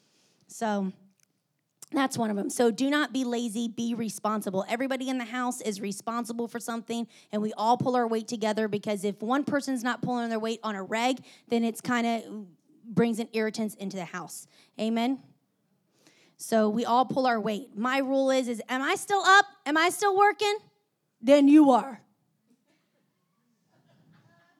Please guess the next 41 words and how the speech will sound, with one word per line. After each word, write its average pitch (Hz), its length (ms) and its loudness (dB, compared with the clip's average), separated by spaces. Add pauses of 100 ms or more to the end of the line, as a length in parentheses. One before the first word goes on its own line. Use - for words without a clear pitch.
(960)
<laughs> - 260 -10
I'll 330 160 0
go 330 160 6
into 330 120 4
my 311 140 4
kids' 285 260 -2
room 311 120 2
and 294 80 0
be 277 60 0
like, 285 200 2
"Hey, 359 480 0 (320)
what - 200 0
you 453 60 2
doing 415 240 6
in 311 120 4
here?" 240 380 0 (340)
And 262 80 -10
they're 294 60 -2
like, 311 200 0
"Oh, 349 140 0
relaxing 381 600 -2
on 370 120 2
my 359 120 2
phone." 359 560 -2 (580)
I'm 311 180 2
like, 277 360 4 (460)
"Relaxing 330 500 -2
on 339 140 2
your 269 100 -2
phone? 339 400 2
I 302 100 2
wanna 349 200 2
relax 294 380 -2
on 285 80 -2
my 302 140 2
phone 294 260 -2
too. 359 140 -4
Am 269 220 2
I 320 120 2
still 370 220 -2 (260)
up?" 381 80 4